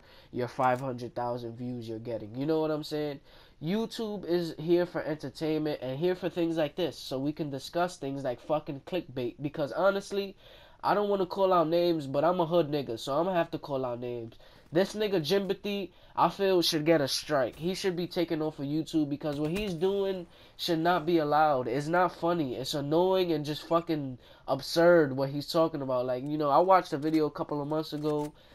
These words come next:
talking about how to get Takeo sword, and that was just the most stupidest shit ever, because, you know,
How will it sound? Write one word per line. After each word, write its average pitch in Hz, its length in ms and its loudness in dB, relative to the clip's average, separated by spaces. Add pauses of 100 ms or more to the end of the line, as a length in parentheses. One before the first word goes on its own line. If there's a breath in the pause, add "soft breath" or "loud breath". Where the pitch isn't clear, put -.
(160 soft breath)
talking 156 280 0
about 143 220 2
how 147 140 6
to 147 80 0
get 147 180 0
Takeo 143 520 0
sword, 143 500 -2 (400 soft breath)
and 151 200 0
that 185 120 6
was 196 120 0
just 175 240 -6
the 175 60 0
most 160 300 -2
stupidest 165 480 0
shit 160 220 0
ever, 160 220 2
because, 135 520 -4
you 151 160 0
know, 156 300 2